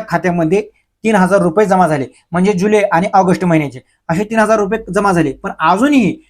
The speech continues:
काही जणांच्या अशाही कमेंट आहेत की आम्हाला हे पैसे पोचलेले नाहीत. आपण त्या कमेंट बघणार आहोत आणि त्यासोबतच तुम्हाला त्याची उत्तर हे आपण देणार आहोत. दोन ऑगस्टला फॉर्म अप्रूव्ह झाला आहे,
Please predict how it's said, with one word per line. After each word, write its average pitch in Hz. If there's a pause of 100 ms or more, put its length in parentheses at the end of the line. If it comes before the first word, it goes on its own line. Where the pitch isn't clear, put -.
(160)
काही 196
जणांच्या 233
अशाही 226
कमेंट 202
आहेत 180 (120)
की 233
आम्हाला 185 (460)
हे 220
पैसे 214
पोचलेले 220
नाहीत. 160 (280)
आपण 196
त्या 240
कमेंट 226
बघणार 226
आहोत 220
आणि 208
त्यासोबतच 214
तुम्हाला 190
त्याची 185
उत्तर 208
हे 185
आपण 190
देणार 156
आहोत. 120 (320)
दोन 208 (100)
ऑगस्टला 185
फॉर्म 190
अप्रूव्ह 185
झाला 175
आहे, 170